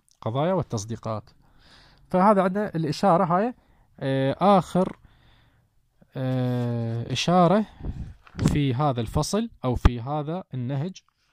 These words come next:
اللي هو النهج الأول، حتى بعد ذلك إن شاء الله، آه، ننتقل إلى النهج الثاني.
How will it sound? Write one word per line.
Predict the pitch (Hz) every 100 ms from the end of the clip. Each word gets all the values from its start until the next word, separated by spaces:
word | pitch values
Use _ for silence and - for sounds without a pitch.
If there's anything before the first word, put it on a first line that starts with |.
| _
اللي | 104
هو | 120 156 -
النهج | 120 135 170
الأول، | 135 - 117 117 151 190 _ _ _ - - _
حتى | - - 147
بعد | 147 135
ذلك | 156 143 -
إن | 127
شاء | 151 127
الله، | 131 170 - _ _ _ _ _ _ - - _
آه، | - 123 127
ننتقل | 165 - 165 185
إلى | 139 139
النهج | 131 170 156
الثاني. | 151 - 151 113 113